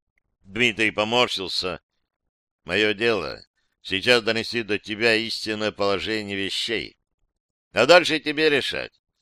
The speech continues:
Будем мы работать в связке, либо я хоть сейчас остановлю машину, и мы распрощаемся.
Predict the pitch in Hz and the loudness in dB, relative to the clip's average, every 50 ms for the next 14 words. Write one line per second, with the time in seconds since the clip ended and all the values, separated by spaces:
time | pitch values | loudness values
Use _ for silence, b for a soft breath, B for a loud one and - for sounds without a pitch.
0 | _ _ _ _ _ _ _ _ _ 85 117 147 151 135 139 139 135 131 131 127 | _ _ _ _ _ _ _ _ _ 2 4 4 6 6 4 4 4 4 2 4
1 | 127 120 127 127 110 127 127 120 - - - - 113 120 123 120 113 - - - | 4 4 2 2 0 0 -4 -4 -2 -2 -2 0 2 4 4 4 4 0 -6 -10
2 | - 110 110 107 - _ _ _ _ _ _ _ - 147 190 190 175 170 160 165 | -8 -6 -4 -4 -4 _ _ _ _ _ _ _ 0 2 2 4 6 6 8 8
3 | 170 165 143 - 147 160 147 - - 120 113 101 - - 143 135 - 101 101 98 | 8 6 6 4 0 -2 -2 -2 -4 -4 -4 -2 0 0 0 0 0 -2 -4 -6
4 | - - 117 123 139 147 147 139 127 113 104 95 - 120 139 147 147 135 107 95 | -4 -2 -2 -2 0 0 0 0 0 0 -2 -2 0 0 0 0 0 -2 -4 -4
5 | 98 107 131 147 143 135 127 117 - - 110 104 92 - - 113 131 127 120 101 | -4 -4 -2 -2 -2 -2 -2 -4 -6 -6 -8 -6 -6 -6 -2 0 2 2 2 0
6 | 78 - - - 53 | -2 -8 -14 -16 -16